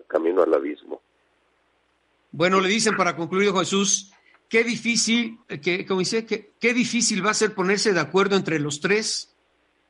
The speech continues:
Speaker 2: pram, pan, pri y P R D, sobre todo para el premio mayor del sorteo. Pues sí, para concursar. Por la,
Speaker 1: Es-,
Speaker 2: porque no es lo
Speaker 1: espero
Speaker 2: mismo, ¿no?
Speaker 1: que
Speaker 2: Me-,
Speaker 1: es-
Speaker 2: medio, me-, medio se entienden ahí en algunos estados, pero para la presidencia,
Speaker 1: No.
Speaker 2: imagínese, no, hombre.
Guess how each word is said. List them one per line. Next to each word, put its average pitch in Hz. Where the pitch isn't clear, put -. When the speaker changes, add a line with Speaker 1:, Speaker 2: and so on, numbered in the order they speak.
Speaker 2:
pram, 190
pan, 196
pri 196
y -
P 160
R 170
D, 202
sobre 165
todo 202
para 156
el 151
premio 196
mayor 147
del 143
sorteo. 147
Pues 180
sí, 330
para 156
concursar. 156
Por 165
la, 175
Speaker 1:
Es-, -
Speaker 2:
porque 208
no 269
es -
lo 294
Speaker 1:
espero 311
Speaker 2:
mismo, 240
¿no? 254
Speaker 1:
que 226
Speaker 2:
Me-, 214
Speaker 1:
es- -
Speaker 2:
medio, 233
me-, 240
medio 233
se 240
entienden 269
ahí 247
en 247
algunos 247
estados, 233
pero 170
para 170
la 170
presidencia, 196
Speaker 1:
No. 240
Speaker 2:
imagínese, 202
no, 214
hombre. 180